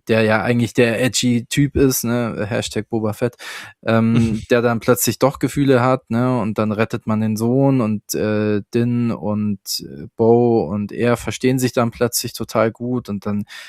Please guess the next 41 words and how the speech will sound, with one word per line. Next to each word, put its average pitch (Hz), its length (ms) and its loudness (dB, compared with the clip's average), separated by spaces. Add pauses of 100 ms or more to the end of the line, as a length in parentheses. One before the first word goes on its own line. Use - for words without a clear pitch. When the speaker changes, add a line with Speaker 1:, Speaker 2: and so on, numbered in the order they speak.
(140)
Speaker 1:
kriegt - 300 -6
sie, 110 480 -2
ähm, 104 340 -4
die 107 180 -4
Anerkennung 113 840 0
in 107 120 -2
dieser 107 280 -2
Sekte 110 380 -2
irgendwie, 107 540 -2
dann 98 320 -2
darf 104 200 -2
sie - 180 -4
alleine 107 360 -2
am 104 120 -4
Feuer 117 360 0
essen 107 360 -4
<laughs> - 0 -
und 139 200 0
so 120 140 -2
Zeug. 110 380 -2 (720)
Ähm, 107 460 0
und, 104 500 -4
äh, 98 300 -2
auch - 220 -6
hier 135 340 4
wird 117 200 0
wieder 104 720 0 (600)
sich 113 280 -12
ganz 123 300 -2
stark 120 380 2
ans 107 180 -4
Expanded 110 480 -6
Universe 120 520 2
angelehnt, 113 560 -2
als 104 160 -6
sie 107 120 -6
diese, 101 680 -4 (400)
was - 200 -8
sind 113 200 -6
denn 98 120 0
das, - 380 -6